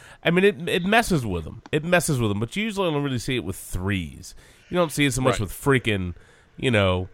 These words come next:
Speaker 1: uh, shots within three feet of the damn basket. <laughs> So I, I think that has to be more on Karnowski than any, you know, uh, laying blame for the venue. Uh, more on Karnowski and more, and more on, uh,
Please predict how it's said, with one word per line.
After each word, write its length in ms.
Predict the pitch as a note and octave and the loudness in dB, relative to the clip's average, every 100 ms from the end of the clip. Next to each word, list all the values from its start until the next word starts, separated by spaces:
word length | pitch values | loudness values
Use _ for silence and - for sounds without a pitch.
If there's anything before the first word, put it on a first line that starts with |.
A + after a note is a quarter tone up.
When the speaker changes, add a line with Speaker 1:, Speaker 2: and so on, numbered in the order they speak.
| - - - | -18 -20 -6
Speaker 1:
uh, 240 | - G#2+ - | -2 -2 -4
shots 500 | - - C3 C3+ - | -4 2 4 4 2
within 240 | A#2 A2 | -2 -2
three 300 | G#2 - B2+ | 0 0 0
feet 260 | A2+ C3+ B2 | 0 0 0
of 60 | |
the 100 | G2 | -2
damn 320 | F2 A2 A#2 F#2 | -4 -2 -2 0
basket. 600 | G2+ A2+ A2 - - - - - _ - - | 0 2 0 -4 -14 -18 -20 -20 _ -20 0
<laughs> 200 | F3+ C3+ - - _ _ | 2 2 -2 -20 _ _
So 280 | - C3 A#2 | -2 2 2
I, 240 | A#2+ B2+ | 2 2
I 60 | B2+ | 0
think 160 | E3 C#3+ | 0 0
that 120 | B2+ | 2
has 260 | B2 B2 | 2 2
to 60 | - | 2
be 100 | A#2+ | 2
more 220 | G#2+ A#2 | 4 4
on 100 | G#2+ | 2
Karnowski 760 | F2+ A2+ G#2 G#2+ A2 - G2+ F#2 | 0 0 2 2 2 0 -4 -2
than 320 | F#2 F2+ F2 | 0 -2 -2
any, 300 | F2 G2 F2+ - | -2 -2 -2 -6
you 120 | F#2 F#2+ | -6 -4
know, 280 | F2 F2 - | -4 -6 -8
uh, 80 | - | -8
laying 360 | F#2 G2 G2+ F#2 | -4 0 0 0
blame 360 | F2+ F#2+ F#2+ | 0 0 0
for 120 | F#2 F#2+ | -2 -4
the 80 | E2+ | -4
venue. 340 | F2 G#2 G2 E2 E2+ - - - - _ | -2 -2 0 -2 -6 -8 -12 -18 -20 _
Uh, 280 | - F#2 F2+ | -2 0 0
more 200 | G2 A#2+ | 2 4
on 60 | A2+ | 4
Karnowski 600 | - A2 G#2 G2 - G2+ | 2 4 4 2 0 0
and 80 | G2 | 2
more, 160 | G#2 | 4
and 280 | G2 F#2 G2 | 2 0 -2
more 300 | G2 A2 G#2+ | 4 6 6
on, 160 | G2 F#2 - | 4 0 -6
uh, 80 | A#2 | -8